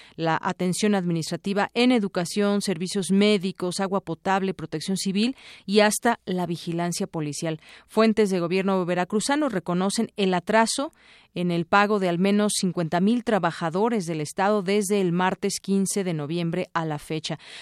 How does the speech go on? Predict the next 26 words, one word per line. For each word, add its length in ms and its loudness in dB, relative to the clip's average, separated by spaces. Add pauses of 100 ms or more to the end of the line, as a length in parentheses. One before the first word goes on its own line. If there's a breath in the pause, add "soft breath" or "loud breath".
(100)
Tan 160 4
solo 200 4
ayer 440 4
dábamos 400 4
cuenta 360 2
de, 360 -2 (320 soft breath)
de 160 -4
que 100 -4
trabajadores 540 0
de 80 0
la 100 0
normal 320 0
estatal, 520 2
policías 400 -2
de 100 -4
tránsito 480 0
y 20 0
de 60 -2
inspección 460 -4
de 80 0
transporte 600 0 (300 loud breath)
y 120 -4
personal 440 2
de 60 -2
protección 420 -2
civil 420 -2